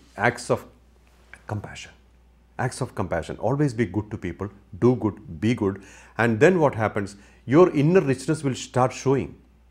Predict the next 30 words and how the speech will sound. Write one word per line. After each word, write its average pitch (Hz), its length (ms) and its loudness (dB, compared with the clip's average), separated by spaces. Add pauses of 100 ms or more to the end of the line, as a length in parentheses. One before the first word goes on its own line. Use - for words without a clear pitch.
(320)
instead 120 280 0
of 123 120 4
the 127 100 4
anxiety 113 500 2
and 110 140 0
fear. 104 300 0 (520)
Your 123 200 6
inner 127 240 4
richness 120 460 -4 (260)
will 104 140 -6
start 107 260 -2
showing. 101 300 -2
I 117 80 0
always 120 280 2
tell 104 140 -2
people, - 360 -6 (420)
you've 123 140 -2
been 135 160 0
taking 113 340 -2
a - 20 -4
lot 107 340 2
from 117 160 -2
the 101 140 -4
earth, 76 280 -4 (420)
right 151 200 0
from 143 160 -2
your 123 140 2
birth 101 380 -2
till 104 200 -4 (140)
now. 82 280 -6